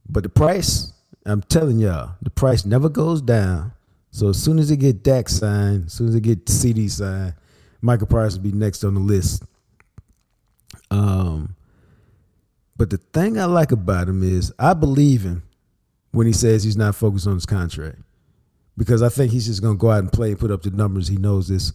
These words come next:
and the money will come. Um, but when you listen to him talk about his teammates – you heard him talk about how com-, how this defense communicated, how he, how much he enjoyed this defense, how much he liked this defense,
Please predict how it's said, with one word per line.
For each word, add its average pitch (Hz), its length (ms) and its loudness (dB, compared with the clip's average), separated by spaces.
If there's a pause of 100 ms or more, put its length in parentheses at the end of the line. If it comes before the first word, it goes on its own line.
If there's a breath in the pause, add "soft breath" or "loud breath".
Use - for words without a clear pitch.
(160 soft breath)
and 98 140 -4
the 98 40 0
money 101 200 0
will 85 160 -2
come. 80 400 -4 (1300)
Um, - 580 -10 (340)
but 104 100 2
when 104 140 2
you 107 100 2
listen 151 300 0
to 156 140 2
him 131 120 0
talk 123 180 2
about 120 200 2
his 104 120 0
teammates – 107 720 0 (340)
you 92 120 0
heard 127 220 4
him 117 80 0
talk 117 220 0
about 104 240 0
how 110 140 0
com-, - 240 -6 (440 soft breath)
how 117 140 2
this 104 240 0
defense 113 480 2
communicated, 107 840 0 (360)
how 107 160 2
he, 95 220 0
how 117 140 2
much 113 240 2
he 110 140 2
enjoyed 101 540 2
this 101 140 -2
defense, 98 300 0
how 104 80 2
much 104 200 0
he 95 80 -2
liked 113 360 2
this 101 140 0
defense, 104 460 0